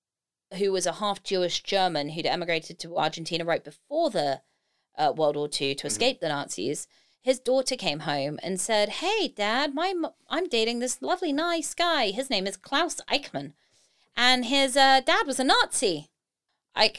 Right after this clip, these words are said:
Speaker 1: okay, I'm assuming that's not how that conversation
Speaker 2: No.
Speaker 1: actually went, but
Speaker 2: <laughs>
Speaker 1: either way, she came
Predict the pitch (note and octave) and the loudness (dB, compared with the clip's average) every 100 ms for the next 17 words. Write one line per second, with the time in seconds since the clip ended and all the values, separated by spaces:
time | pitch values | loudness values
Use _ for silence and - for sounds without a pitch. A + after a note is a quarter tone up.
0 | - - B2+ - F3 D3+ F3 E3+ E3 D#3 | -8 -2 0 0 -2 -2 -2 -2 -2 -2
1 | D3 - D#3+ D#3+ E3 E3 D#3+ D#3 D#3 D#3+ | -4 -4 -4 -4 -4 -2 -2 -2 -2 -2
2 | D#3 G3+ G3+ G3+ - - F3+ E3+ E3 C3+ | -2 0 0 -2 -6 -4 2 4 2 0
3 | G#3 A3 G#3 E3+ E3 D#3+ - - - G3 | -2 0 2 4 2 -2 -2 0 0 0
4 | F#3+ F3+ E3+ F3 _ _ _ _ _ _ | 0 -2 -6 -12 _ _ _ _ _ _
5 | _ - A3+ G#3+ E3 G3 | _ -4 2 4 2 -2